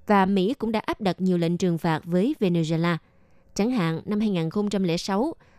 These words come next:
Mỹ cấm bán vũ khí và vật liệu quân sự cho Venezuela – với lý do họ thiếu hợp tác trong cuộc chiến chống khủng bố. Sau đó, hai bên không bố trí đại sứ tại thủ đô của nhau kể từ năm hai nghìn không trăm mười.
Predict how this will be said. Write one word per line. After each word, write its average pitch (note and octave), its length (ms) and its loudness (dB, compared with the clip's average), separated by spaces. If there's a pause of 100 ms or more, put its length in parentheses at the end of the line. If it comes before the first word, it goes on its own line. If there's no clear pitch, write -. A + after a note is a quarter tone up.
(100)
Mỹ F#3+ 260 4
cấm C4+ 260 -2
bán C4 180 -2
vũ F3+ 180 0
khí G#3+ 360 -2
và D#3+ 260 0
vật D#3 180 -8
liệu D#3+ 280 0
quân F#3+ 180 2
sự D#3 300 -2
cho F3 160 -2
Venezuela – E3+ 600 -2 (500)
với B3+ 100 6
lý D#4+ 100 4
do G#3+ 340 2 (200)
họ F3 280 4
thiếu D4+ 200 -2
hợp B3 240 -2
tác C#4+ 280 0
trong F3 220 2
cuộc D#3+ 180 -2
chiến G#3 180 0
chống B3+ 200 -2
khủng G3 200 -2
bố. G3 280 2 (600)
Sau B3+ 160 0
đó, B3+ 120 0
hai D#4+ 180 -4
bên G#3 260 0
không G3+ 480 -2
bố A3 100 0
trí A#3+ 240 -2
đại D3+ 180 -2
sứ G3+ 340 -4
tại D#3+ 160 0
thủ E3+ 140 -4
đô F#3+ 160 2
của E3+ 120 -2
nhau F3+ 320 0 (260)
kể F3 200 2
từ D#3+ 320 0
năm E3 160 -2
hai D#3+ 180 -2
nghìn D3+ 240 -2
không D#3+ 220 -2
trăm D#3+ 180 -2
mười. D#3+ 180 0